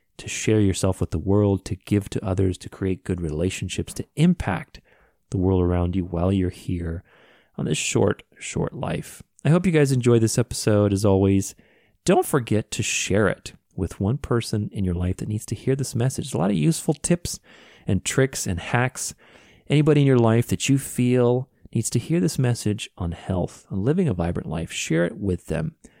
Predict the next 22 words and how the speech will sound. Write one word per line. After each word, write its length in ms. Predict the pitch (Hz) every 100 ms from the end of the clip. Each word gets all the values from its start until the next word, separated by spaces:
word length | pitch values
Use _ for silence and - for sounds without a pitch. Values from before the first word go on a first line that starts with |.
| _ _ _
If 140 | -
you 40 |
enjoyed 440 | 104 92 110 113 127
this 120 | 120
kind 160 | - 117
of 60 |
stuff, 220 | - 117
like 120 | 107 104
I 60 |
said, 160 | - 123
in 60 |
the 120 | 175 101
next 140 | -
couple 220 | 98 87
of 60 | 85
weeks 260 | 92 -
and 100 | 92
months, 260 | 90 90 -
I'm 120 | 92
super 420 | - - 269 196
stoked 540 | 139 - 98 95 - -
to 480 | - 95 87 87